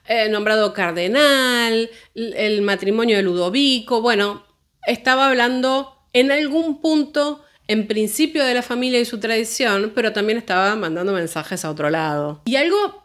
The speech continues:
súper atractivo, am, que tiene que ver con la familia Gonzaga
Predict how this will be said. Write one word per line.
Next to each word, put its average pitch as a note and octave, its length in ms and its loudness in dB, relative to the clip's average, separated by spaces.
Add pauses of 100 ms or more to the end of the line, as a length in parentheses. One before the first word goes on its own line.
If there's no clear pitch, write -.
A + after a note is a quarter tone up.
súper C#4+ 320 -2
atractivo, G3 800 0 (400)
am, A3 680 0 (220)
que C4 140 -2
tiene D#4+ 260 2
que E4 80 2
ver B3 400 4
con F4+ 220 0
la C4+ 80 -2
familia G3 640 0
Gonzaga F#3 800 -2